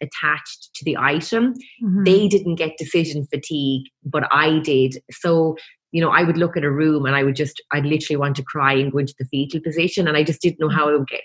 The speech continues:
Speaker 1: through it. And I had, like, young children as well, but she would just come in and do that heavy lifting part.
Speaker 2: Mm-hmm.
Speaker 1: And then there was less decision fatigue for me then.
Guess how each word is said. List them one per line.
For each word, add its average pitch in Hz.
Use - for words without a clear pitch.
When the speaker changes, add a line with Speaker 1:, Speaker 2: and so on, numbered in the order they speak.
Speaker 1:
through 170
it. 156
And 160
I 190
had, 226
like, 156
young 147
children 160
as 135
well, 151
but 156
she 196
would 180
just 175
come 170
in 165
and 147
do 160
that 143
heavy 147
lifting 170
part. 202
Speaker 2:
Mm-hmm. -
Speaker 1:
And 170
then 170
there 170
was 170
less 175
decision 165
fatigue 156
for 151
me 151
then. 127